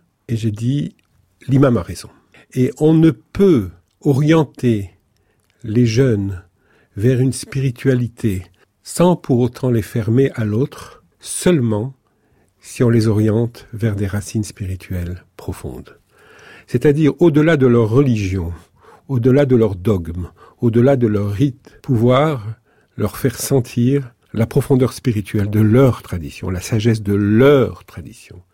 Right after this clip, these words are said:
Et quand on est dans la profondeur spirituelle, on est ouvert. C'est-à-dire, quand on est dans la profondeur, il y a du contenu, on n'a plus besoin de carapace, on n'a plus besoin d'être un mollusque.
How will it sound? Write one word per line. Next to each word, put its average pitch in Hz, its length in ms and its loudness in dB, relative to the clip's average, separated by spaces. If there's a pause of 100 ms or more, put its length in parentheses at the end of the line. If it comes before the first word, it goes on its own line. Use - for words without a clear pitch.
(340)
Et 120 80 -8
quand 151 240 -8
on 135 100 -2
est 120 80 -2
dans 107 100 -4
la 98 100 -6
profondeur 110 500 -6
spirituelle, 90 680 -12 (120)
on 104 80 -4
est 92 40 -4
ouvert. - 520 -16 (200)
C'est-à-dire, 131 380 2
quand - 240 -2
on 147 80 6
est 170 80 4
dans 160 120 4
la 131 100 2
profondeur, 127 480 0
il 123 40 0
y 151 60 4
a 165 60 4
du 170 100 -2
contenu, 160 380 -2
on 147 40 4
n'a 107 120 2
plus - 320 -4
besoin 107 240 -2
de 104 60 -4
carapace, 92 520 -4
on 101 80 -4
n'a 98 120 -4
plus 120 180 -2
besoin 101 340 -2 (480)
d'être 101 240 -6
un 95 60 -4
mollusque. 78 540 -12